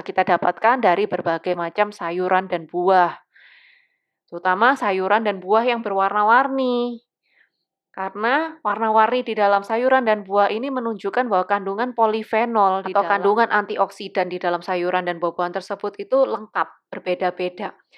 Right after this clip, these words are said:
Speaker 1: Di dalam kedokteran fungsional, kami diajarkan untuk setiap hari makan setidak-tidaknya lima porsi sayuran dan buah. Hayo, siapa di sini yang sudah makan lima porsi sayuran dan buah setiap hari?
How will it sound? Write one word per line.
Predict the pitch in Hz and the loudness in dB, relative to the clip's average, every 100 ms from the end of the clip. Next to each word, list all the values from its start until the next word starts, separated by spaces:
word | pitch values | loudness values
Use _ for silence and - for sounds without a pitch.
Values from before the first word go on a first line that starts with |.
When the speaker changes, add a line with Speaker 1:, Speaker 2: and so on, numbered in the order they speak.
| _ | _
Speaker 1:
Di | - | -6
dalam | 202 196 202 | 0 2 2
kedokteran | 214 196 - 196 196 | -2 -4 -4 -4 -2
fungsional, | 208 208 220 240 311 320 - | -6 -6 -2 2 0 -2 -4
kami | 190 220 233 | -4 -4 -4
diajarkan | 196 180 180 175 175 254 - | 0 0 -2 -6 0 0 0
untuk | 208 196 226 | -8 -8 -10
setiap | - - 247 262 | -10 -4 -4 -2
hari | 233 202 240 285 | 0 0 -2 -6
makan | 240 185 220 226 | -8 -6 -4 -4
setidak-tidaknya | 208 - 196 - 202 208 196 226 240 | -8 -14 -6 -6 -6 -4 -4 -4 -8
lima | 233 226 196 185 | -8 -8 -8 -2
porsi | 185 180 - 247 | -2 -4 -10 -12
sayuran | 233 180 185 190 196 | -6 -4 -2 -2 -2
dan | 208 175 190 - | -2 -8 -8 -16
buah. | 175 170 175 - _ _ _ _ _ _ _ _ _ _ _ _ _ _ _ _ _ _ _ _ _ _ _ _ - | -10 -2 -2 -2 _ _ _ _ _ _ _ _ _ _ _ _ _ _ _ _ _ _ _ _ _ _ _ _ -6
Hayo, | 190 233 202 | 2 2 2
siapa | 190 220 226 277 | 2 2 4 4
di | 254 | 2
sini | 262 254 262 | -2 -2 2
yang | 247 | 2
sudah | 247 220 190 | 0 4 4
makan | 196 196 - 208 202 | 4 -2 0 0 0
lima | 202 226 233 | -4 -2 0
porsi | 226 208 208 214 | 4 2 0 -6
sayuran | 202 185 190 185 | -2 -2 0 0
dan | 180 170 | -2 -4
buah | 180 185 | 0 0
setiap | - 185 190 | 2 0 0
hari? | 190 190 233 294 320 | -2 -2 -2 -4 -8